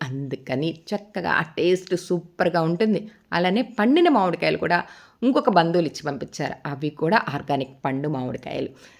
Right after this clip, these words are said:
సరే, ఈ ముక్కల్ని చూశారు కదా, చక్కగా పిండినట్టు నటిస్తూ మొత్తానికి నేను ఎంత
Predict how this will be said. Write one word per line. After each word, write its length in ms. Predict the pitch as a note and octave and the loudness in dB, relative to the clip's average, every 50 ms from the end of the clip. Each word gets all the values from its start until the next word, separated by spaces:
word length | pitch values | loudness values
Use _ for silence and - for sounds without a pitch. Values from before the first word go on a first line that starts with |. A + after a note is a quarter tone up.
| _ _ - | _ _ -8
సరే, 180 | - D3+ D3 - - - | -4 -2 -2 0 0 2
ఈ 100 | G3 G3 | 2 4
ముక్కల్ని 480 | F#3+ F#3+ F#3+ F#3 - - B3+ C4 C4+ - G#3 | 4 2 0 -2 0 2 4 4 4 2 0
చూశారు 280 | G#3 G3+ B3 A3+ G3+ | 0 2 2 0 2
కదా, 220 | F#3 F#3 F3 F#3 G3+ G#3 - - _ _ _ _ _ _ _ _ _ _ _ _ _ _ _ _ _ | 0 -2 -2 -2 -4 -6 -10 -18 _ _ _ _ _ _ _ _ _ _ _ _ _ _ _ _ _
చక్కగా 380 | - A3 A3 - G#3 G#3 A#3 A#3+ | -2 -2 0 0 2 2 2 2
పిండినట్టు 680 | - - - _ B3+ B3 C4 C#4+ D#4 D4 D4 C#4+ - A#3 | 2 -2 0 _ 6 6 8 8 8 6 6 6 4 4
నటిస్తూ 540 | G3+ F#3 C4+ - - A#3 A#3 - - G#3 G#3+ G#3+ G#3+ G#3+ - - _ - | 6 4 4 4 2 2 2 2 4 4 4 4 2 -2 -10 -8 _ 0
మొత్తానికి 540 | F#3+ G3 G3+ G3+ - A#3 B3 B3+ C4+ B3+ | 0 2 0 2 4 4 6 6 6 4
నేను 220 | B3+ G3+ F#3+ G3 F#3+ | 4 2 4 2 0
ఎంత 440 | - - F#3+ G3 B3 C#4 C4+ C#4 | 2 2 4 4 4 4 4 6